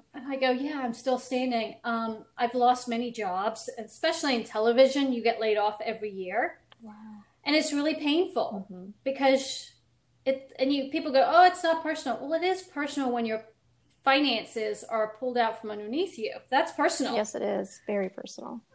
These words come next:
Speaker 1: And, you know, it might take a while before you get back on another show. Um, and then there's the recession comes in and knocks out another career path.
Speaker 2: Yes. <laughs>
Speaker 1: Then I have bosses behaving badly and,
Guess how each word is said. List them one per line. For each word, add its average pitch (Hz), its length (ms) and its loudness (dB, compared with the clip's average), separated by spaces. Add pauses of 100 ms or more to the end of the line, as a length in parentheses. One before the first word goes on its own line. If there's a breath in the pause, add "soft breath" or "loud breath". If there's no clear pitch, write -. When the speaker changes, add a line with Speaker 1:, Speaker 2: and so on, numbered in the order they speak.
(880)
Speaker 1:
And, 262 520 2 (160)
you 285 140 0
know, 254 120 4
it 269 60 0
might 285 240 4
take - 200 -4
a 269 60 2
while 262 340 6
before 262 240 -6
you 247 100 -4
get 226 260 -4
back 220 280 -4
on 233 120 -6
another 196 360 -12
show. 285 680 -4 (560)
Um, 233 560 2
and 302 140 -2
then 415 100 4
there's 427 220 0
the 294 80 -6
recession 254 640 0
comes 233 340 -6
in 240 220 0
and 233 160 0
knocks - 260 0
out 247 300 6
another 269 300 4
career 233 320 2
path. 262 360 4
Speaker 2:
Yes. 190 520 -2 (140)
<laughs> 269 80 -4 (1400 soft breath)
Speaker 1:
Then 415 120 4
I 440 240 4
have - 140 -10
bosses 277 400 0
behaving 262 520 -2
badly 240 640 -2
and, 214 300 -6